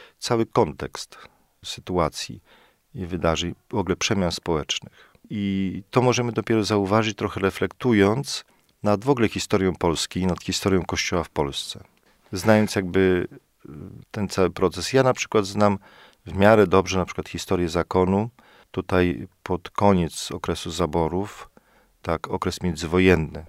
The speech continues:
Więc to też mogę jakoś sobie tak, y, popatrzeć na to, który był zresztą okres zaboru, końcówka szczególnie była bardzo trudna. Nawet my sobie teraz nie zdajemy sprawy, jeśli chodzi o Kościół w ogóle, tutaj na terenach Rzeczpospolitej,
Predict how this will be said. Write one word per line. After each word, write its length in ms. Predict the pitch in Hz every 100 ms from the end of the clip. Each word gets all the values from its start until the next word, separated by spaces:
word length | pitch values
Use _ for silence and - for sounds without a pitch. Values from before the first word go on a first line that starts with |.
| - - _ _
Więc 260 | 95 87 -
to 380 | 101 95 92 87
też 220 | - -
mogę 180 | 98 90
jakoś 240 | 90 - 85
sobie 280 | - 85
tak, 380 | 82 85 - - 85 80 82 82
y, 40 | 82
popatrzeć 580 | - 80 85 - - -
na 140 | 82 78
to, 340 | - 98 120 - - 123 -
który 240 | - 90
był 120 | 90 85
zresztą 380 | 90 - 92 85 - - _ -
okres 260 | 82 90
zaboru, 320 | 80 80 90
końcówka 420 | 90 92 85 82 -
szczególnie 380 | - 87 87
była 140 | 80 82
bardzo 400 | 82 107 71 76
trudna. 500 | - 78 69 67 58 - _ _ _
Nawet 200 | 98 82
my 80 | 87
sobie 240 | - 85 78 -
teraz 240 | 85 -
nie 80 | 87
zdajemy 300 | 76 85 78
sprawy, 380 | - 104 101 90
jeśli 240 | 80 -
chodzi 280 | 85 78 -
o 160 | 82 78 - - - - _
Kościół 640 | - 82 - - 85 82 -
w 100 | 82
ogóle, 420 | 76 78 82 90
tutaj 300 | - - 82
na 120 | 85
terenach 380 | 80 80 82 80
Rzeczpospolitej, 880 | 76 - - - - 78 78 90 95